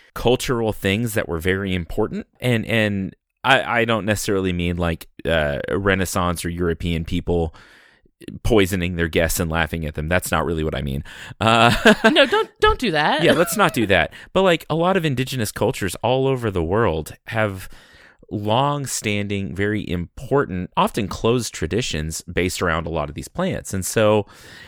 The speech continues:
Speaker 1: there's importance and cultural significance to all of this.
Speaker 2: Another plant that I definitely wanted to touch on because it has an important role in history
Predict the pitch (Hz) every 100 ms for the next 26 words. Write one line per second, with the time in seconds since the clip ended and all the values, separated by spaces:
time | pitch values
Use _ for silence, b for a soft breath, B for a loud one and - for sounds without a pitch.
0 | B B - 180 170 - - 120 139 -
1 | 151 90 120 - 95 - 95 - 87 76
2 | 80 - 71 - 78 76 - - - _
3 | _ _ _ _ _ - 220 233 277 349
4 | 247 - - 175 156 160 196 170 156 160
5 | 160 - 160 151 156 151 160 160 151 -
6 | 151 147 151 160 - - 160 160 156 -
7 | 143 156 151 143 147 156 - 143 143